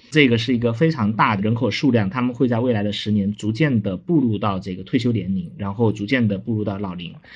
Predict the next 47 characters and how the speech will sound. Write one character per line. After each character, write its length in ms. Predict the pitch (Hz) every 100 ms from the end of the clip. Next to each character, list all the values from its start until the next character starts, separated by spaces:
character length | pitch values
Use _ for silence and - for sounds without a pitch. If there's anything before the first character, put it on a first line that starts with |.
| - -
一 80 | 220
方 140 | 233
面 160 | 233 185
来 120 | 117
说， 180 | 117 143
这 140 | 160
个 120 | 123
其 140 | 110 127
实 80 | 127
给 160 | 117
我 140 | 127 107
们 180 | 95
整 160 | 110 101
个 120 | 113
国 120 | 113
家 160 | 110 139
的 80 | 127
老 140 | 95
龄 160 | 92 107
化 180 | 160 120
是 180 | 113
带 160 | 107 110
来 140 | 95
了 80 | 98
非 140 | 98 127
常 120 | 120
大 160 | 143 120
的 80 | 95
一 40 |
个 100 | 107
压 180 | 135 147
力。 180 | 143 - - _ -
那 280 | 139 127
另 140 | 135 196
一 60 |
方 160 | 175 175
面 240 | 180 147
呢， 100 | 113
这 160 | 113 190
一 80 | 156
批 220 | - 156
老 180 | 139 90
人 200 | 90 101
呢， 120 | 113
他 200 | 117 180
也 160 | 170 95
是， 380 | - 127 110